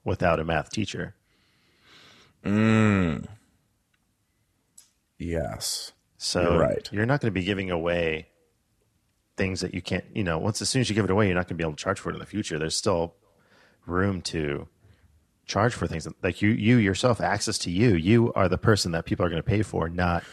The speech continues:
Speaker 1: this
Speaker 2: Right.
Speaker 1: article you're writing or this blog post you're writing. It's gonna be you
Speaker 2: The
Speaker 1: as a
Speaker 2: essays
Speaker 1: person.
Speaker 2: aren't necessarily the hard product. It's me that's the hard product. And then
Speaker 1: Exactly. How many books has Tony Robbins written?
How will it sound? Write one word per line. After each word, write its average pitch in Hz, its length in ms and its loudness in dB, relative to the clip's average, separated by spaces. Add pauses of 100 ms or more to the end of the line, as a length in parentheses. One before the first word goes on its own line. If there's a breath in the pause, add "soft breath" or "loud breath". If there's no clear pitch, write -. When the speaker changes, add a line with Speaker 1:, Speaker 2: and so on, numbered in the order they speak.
(520 loud breath)
Speaker 1:
this 107 280 6
Speaker 2:
Right. 95 140 8
Speaker 1:
article 101 360 6
you're 87 140 2
writing 78 400 -2
or 73 100 -8
this 82 220 -6
blog 95 400 2
post - 260 0
you're 85 100 -4
writing. 82 300 -6
It's - 160 -12
gonna 92 180 -6
be 78 400 -4 (560)
you 95 140 4
Speaker 2:
The 120 160 8
Speaker 1:
as 113 220 8
a - 60 8
Speaker 2:
essays 98 160 6
Speaker 1:
person. 95 140 4
Speaker 2:
aren't 98 180 4
necessarily 90 640 2
the 85 100 2
hard 85 320 2
product. 80 500 -2
It's - 200 -6
me 110 300 6
that's 87 240 2
the 76 100 -6
hard 95 320 2
product. 76 520 -2
And 87 180 -2
then 80 260 2
Speaker 1:
Exactly. 85 460 -2
How 92 100 2
many 110 120 2
books 107 240 2
has 104 220 0
Tony 110 220 2
Robbins 101 340 4
written? 82 300 -4